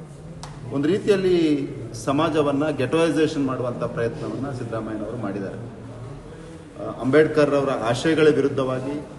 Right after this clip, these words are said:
ಸಂವಿಧಾನದ ಆಶಯಗಳಿಗೆ ವಿರುದ್ಧವಾಗಿ ಮತ್ತು ಭಾರತವನ್ನ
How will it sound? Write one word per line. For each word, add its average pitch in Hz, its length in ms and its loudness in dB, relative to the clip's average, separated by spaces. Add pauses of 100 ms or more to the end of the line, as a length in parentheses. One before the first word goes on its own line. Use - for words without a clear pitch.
(180)
ಸಂವಿಧಾನದ 139 600 2
ಆಶಯಗಳಿಗೆ 131 500 0
ವಿರುದ್ಧವಾಗಿ 120 720 -2 (720)
ಮತ್ತು 151 420 0 (800)
ಭಾರತವನ್ನ 147 560 4